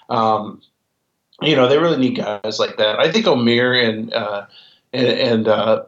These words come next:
and Quentin Johnston give you that factor. But, yeah, I mean, it, it, it is a, a, <clears throat>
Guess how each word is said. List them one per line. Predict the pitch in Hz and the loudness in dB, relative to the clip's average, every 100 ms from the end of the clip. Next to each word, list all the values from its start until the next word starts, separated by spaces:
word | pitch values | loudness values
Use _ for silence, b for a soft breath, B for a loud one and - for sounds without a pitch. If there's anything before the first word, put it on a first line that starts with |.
| - | -6
and | - | 0
Quentin | 139 131 | 2 2
Johnston | 120 117 120 - 117 | 2 0 0 -4 -6
give | 127 117 | -6 -4
you | 113 | 0
that | 120 110 - - | 0 0 -6 -6
factor. | 117 107 107 101 104 B B B B - | 0 0 -2 -10 -16 B B B B 0
But, | 165 | 2
yeah, | 202 202 | 4 4
I | 156 | 2
mean, | 156 143 | -2 -2
it, | 139 | -2
it, | 135 151 139 | -4 -12 -12
it | 156 | -6
is | 170 185 | -6 0
a, | 139 | 0
a, | 123 120 120 113 - - | 0 0 -2 -4 -10 -10
<clears throat> | - 175 | -6 -6